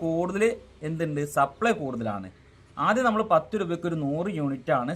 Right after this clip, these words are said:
സപ്ലൈ ചെയ്തിട്ടുണ്ടായിരുന്നത്. ഡിമാൻഡും നൂറാണ്, സപ്ലൈ നൂറാണ്. എന്നാൽ പത്ത് രൂപയിൽ നിന്ന് പതിനഞ്ച് രൂപയായിട്ട് വർദ്ധിച്ചപ്പോൾ സപ്ലൈ എത്രയായി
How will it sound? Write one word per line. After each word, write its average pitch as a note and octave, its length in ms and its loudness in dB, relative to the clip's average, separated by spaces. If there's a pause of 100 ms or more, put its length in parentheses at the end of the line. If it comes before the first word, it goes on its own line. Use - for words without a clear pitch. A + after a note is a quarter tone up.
സപ്ലൈ B2+ 280 -2
ചെയ്തിട്ടുണ്ടായിരുന്നത്. A2 540 -6 (320)
ഡിമാൻഡും F#3 440 0 (180)
നൂറാണ്, D#3 420 2
സപ്ലൈ E3 360 0
നൂറാണ്. G#2+ 300 -4 (520)
എന്നാൽ B3+ 260 6 (600)
പത്ത് E3+ 320 2
രൂപയിൽ B3 280 6
നിന്ന് A#3+ 220 2
പതിനഞ്ച് F#3 380 6
രൂപയായിട്ട് G#3 420 2
വർദ്ധിച്ചപ്പോൾ B2 680 0 (560)
സപ്ലൈ D3+ 360 4
എത്രയായി A3 300 4